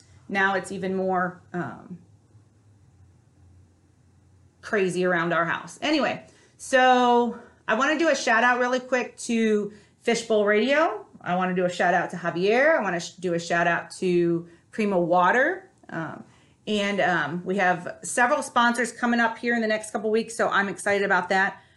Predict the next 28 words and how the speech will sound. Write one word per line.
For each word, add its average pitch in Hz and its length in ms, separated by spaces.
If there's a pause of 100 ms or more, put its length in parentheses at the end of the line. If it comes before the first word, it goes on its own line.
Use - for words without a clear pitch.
(140)
Um, 180 220
we 269 160
try 320 300
to 262 440
kind 233 220
of 214 80
hold 226 180
off 247 260
on 220 400
sharing 226 300
our 214 80
sponsors 233 540
so 202 460 (300)
we 214 140
can 208 220
get 208 100
'em 208 100
out 202 220
there 208 160
in, 196 220
in 190 180
a, 170 460
um, 165 380 (380)
regular, 202 540
succinct 214 560
manner. 202 540
So, 190 600 (360)
um, 170 540